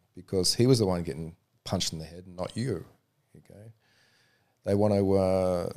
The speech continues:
oh, they ref to fight, uh, Anthony Perosh versus Nick Penna. And, uh, Nick Penna was in the fetal position. A-, Anthony's just, uh, he's, when Anthony punches, he's like a robot. Donk,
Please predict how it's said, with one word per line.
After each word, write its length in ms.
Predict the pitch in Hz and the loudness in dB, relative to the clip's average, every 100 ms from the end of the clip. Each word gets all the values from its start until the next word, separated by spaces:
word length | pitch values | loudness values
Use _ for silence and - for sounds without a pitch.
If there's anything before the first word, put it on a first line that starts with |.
| - - _ _ _ _ - | -12 -18 _ _ _ _ -6
oh, 180 | 107 95 | 0 0
they 80 | 92 | 0
ref 260 | 101 123 | 2 2
to 100 | 110 | 2
fight, 360 | - 101 98 - | 4 4 4 2
uh, 540 | 101 101 101 98 95 90 - _ - - - | 4 6 6 6 4 0 -8 _ -18 -10 0
Anthony 280 | 120 113 | 4 4
Perosh 320 | 107 117 117 110 | 6 8 6 6
versus 380 | 113 - 107 | 4 4 2
Nick 180 | 98 117 | 2 2
Penna. 300 | 117 120 143 - - _ _ _ _ - | 4 4 4 0 -12 _ _ _ _ -10
And, 320 | 95 95 95 | -6 -4 -4
uh, 380 | 92 92 92 92 | -2 0 2 0
Nick 260 | 101 110 | 0 -2
Penna 280 | - 113 120 | -2 0 2
was 160 | 92 92 | 0 -2
in 80 | 92 | -4
the 80 | |
fetal 300 | 85 101 117 | -2 0 2
position. 460 | 113 87 90 85 80 | 0 -4 -8 -8 -6
A-, 240 | 90 95 - 104 | -6 -6 -4 2
Anthony's 520 | 117 117 98 90 - | 4 4 0 0 0
just, 320 | 95 90 - | 0 -2 0
uh, 260 | 90 90 85 | 0 2 0
he's, 400 | 87 87 90 - _ - - | -2 -6 -10 -16 _ -20 -16
when 140 | - 104 | 0 6
Anthony 340 | 123 123 110 | 6 6 4
punches, 380 | 113 113 110 95 | 6 6 4 2
he's 140 | 104 | 4
like 180 | 104 98 | 4 2
a 60 | 87 | 2
robot. 500 | 95 104 90 85 - _ _ _ _ _ | 4 4 2 -2 -8 _ _ _ _ _
Donk, 300 | 104 101 87 | -2 -2 -4